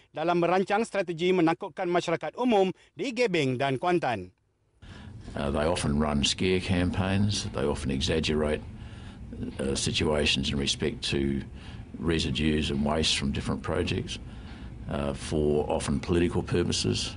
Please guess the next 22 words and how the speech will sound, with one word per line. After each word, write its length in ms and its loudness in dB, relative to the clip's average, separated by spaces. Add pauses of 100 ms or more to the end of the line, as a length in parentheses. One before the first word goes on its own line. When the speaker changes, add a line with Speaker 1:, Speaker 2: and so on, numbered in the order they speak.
(200)
Speaker 2:
But 160 -2
I 80 0
think 160 0
it's 160 0
unfortunate 640 0
that 80 -2
Australian 640 0
Greens 400 0
should 160 -2
involve 400 0
themselves 540 -2
in 240 -2 (160)
Malaysian 480 -2
politics, 640 -2 (240)
particularly 560 -2
as 160 -2
they 400 0
seem, 400 2
from 240 -4
what 160 0
I 160 0
understand, 560 0